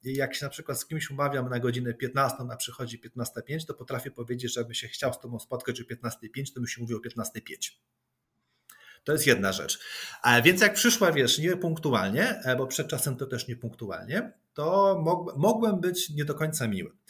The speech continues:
Zresztą wiele osób, które mnie poznało na studiach, czy tam, czy też potem w samorządzie, w akademiku, twierdziły, że zyskuję na bliższym poznaniu, że jakby nie jestem mistrzem pierwszego wrażenia. Więc jest, jestem w sobie w stanie wyobrazić, że w tym momencie Angelika,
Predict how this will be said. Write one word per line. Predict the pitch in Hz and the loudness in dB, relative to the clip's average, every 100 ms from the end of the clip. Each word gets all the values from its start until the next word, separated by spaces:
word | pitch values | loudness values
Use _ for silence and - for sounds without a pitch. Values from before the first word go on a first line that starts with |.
| - - | -20 -10
Zresztą | 139 165 | -6 -4
wiele | 147 202 226 | 0 4 6
osób, | 160 165 - - | 6 4 2 -8
które | - - 147 | -12 -2 0
mnie | 139 139 | 0 -2
poznało | 135 123 135 127 | -2 0 0 0
na | 120 | -2
studiach, | - 131 127 117 104 - | -2 -6 -4 -2 -4 -4
czy | - - | -12 -14
tam, | 104 107 | -16 -14
czy | - | -14
też | - | -14
potem | - - 107 | -14 -14 -10
w | |
samorządzie, | - 117 139 123 | -6 -4 -4 -6
w | - | -8
akademiku, | 113 104 131 165 220 220 - - | -10 -10 -12 -6 -6 -8 -16 -16
twierdziły, | - 127 120 175 147 | -6 -4 0 2 2
że | 135 139 | 2 2
zyskuję | 127 135 190 165 | 0 2 6 6
na | 139 | 6
bliższym | 127 135 - 120 | 2 0 0 0
poznaniu, | 120 110 87 87 - - | -2 0 0 -2 -10 -12
że | 113 | -2
jakby | 123 123 123 | 0 0 -2
nie | 143 | 0
jestem | 160 156 139 | 0 0 -2
mistrzem | 139 139 - 127 | -4 -2 -2 -2
pierwszego | 113 123 123 98 | -2 0 0 0
wrażenia. | 82 82 78 73 - _ | -2 -4 -4 -10 -16 _
Więc | 127 127 135 156 | -8 -6 -4 -4
jest, | 170 - | -4 -4
jestem | 190 - 165 | -2 0 -2
w | |
sobie | - 160 151 147 | -2 -2 -2 -2
w | - | -4
stanie | 151 147 127 | -2 -2 -2
wyobrazić, | 120 127 147 143 | 0 2 0 0
że | 123 | -6
w | 120 | -10
tym | - | -10
momencie | 135 120 123 120 - | -6 -4 -4 -6 -6
Angelika, | 120 113 113 120 117 113 | -6 -6 -6 -6 -6 -6